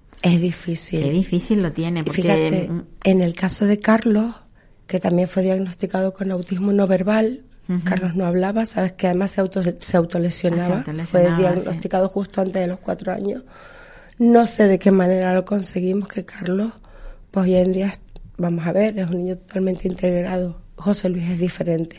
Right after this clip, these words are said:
Speaker 2: Es que,
Speaker 1: por el
Speaker 2: e-,
Speaker 1: motivo es que
Speaker 2: efectivamente. Hmm.
Speaker 1: creo que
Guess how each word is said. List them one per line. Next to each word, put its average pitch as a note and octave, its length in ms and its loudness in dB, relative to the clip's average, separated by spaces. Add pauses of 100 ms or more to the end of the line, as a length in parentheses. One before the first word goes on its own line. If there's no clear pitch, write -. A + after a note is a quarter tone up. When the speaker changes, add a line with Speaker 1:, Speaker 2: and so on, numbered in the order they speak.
Speaker 2:
Es F#3 100 -8
que, G#3 120 -6
Speaker 1:
por G#3+ 140 6
el G#3 60 8
Speaker 2:
e-, G#3+ 40 4
Speaker 1:
motivo G#3 420 6
es G3 100 6
que E3+ 160 -2
Speaker 2:
efectivamente. E3 340 -6 (640)
Hmm. D#3 160 -8 (300)
Speaker 1:
creo F#3+ 280 6
que F#3+ 300 2